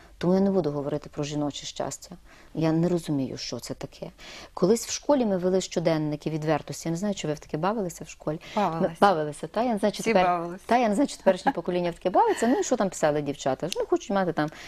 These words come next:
Speaker 1: діти, чоловіка. Я, знаєте, що писала? Я вражена. Я коли знайшла ті щоденники, якийсь ремонт в хаті робили, я все писала якесь дивне слово.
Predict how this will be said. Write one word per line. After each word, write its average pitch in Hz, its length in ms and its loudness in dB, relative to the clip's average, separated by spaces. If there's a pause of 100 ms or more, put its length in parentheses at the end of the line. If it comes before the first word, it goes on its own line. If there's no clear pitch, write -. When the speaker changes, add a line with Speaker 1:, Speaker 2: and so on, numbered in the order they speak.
(160)
Speaker 1:
діти, 190 560 2
чоловіка. 190 800 2
Я, 214 160 4
знаєте, 381 360 0
що - 140 -10
писала? 151 320 -2
Я 254 100 4
вражена. 226 380 2
Я 160 100 0
коли 233 200 0
знайшла 220 360 2
ті - 100 -8
щоденники, 320 560 0
якийсь 185 260 -6
ремонт 165 280 0
в - 40 -20
хаті 143 280 -4
робили, 156 320 -2
я 175 80 2
все 247 200 -2
писала 226 300 0
якесь 208 240 -2
дивне 190 300 0
слово. - 280 -6